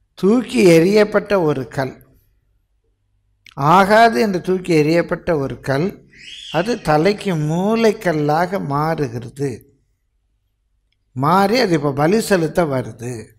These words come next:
அந்த கல்லின் கதை தான் இந்த நூற்றி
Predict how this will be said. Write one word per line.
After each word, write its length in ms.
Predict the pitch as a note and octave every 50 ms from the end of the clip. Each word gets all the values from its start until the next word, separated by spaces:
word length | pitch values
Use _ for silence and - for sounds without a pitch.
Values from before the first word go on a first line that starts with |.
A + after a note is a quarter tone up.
| _ _ _ _ _ _ _ _ _ _ _ -
அந்த 280 | - C#3+ D3+ D3+ C#3 C#3+ C3+
கல்லின் 560 | C#3+ - C#3+ D3+ E3 G#3 A3+ A3+ A#3+ G#3+ F#3 -
கதை 360 | - E3 D3+ C#3 D3 D3+ D3+
தான் 280 | D3 D#3+ F3 G3 G#3
இந்த 260 | G3 D#3+ C#3+ C3+ C3 C3 B2 A#2+ A#2+ A2+ A2 A2 - - - _ _ _ _ _ _ _ _ _
நூற்றி 600 | A#2 A#2+ C3+ D3+ E3+ F#3+ F#3 F3+ - F3+ E3+ D3+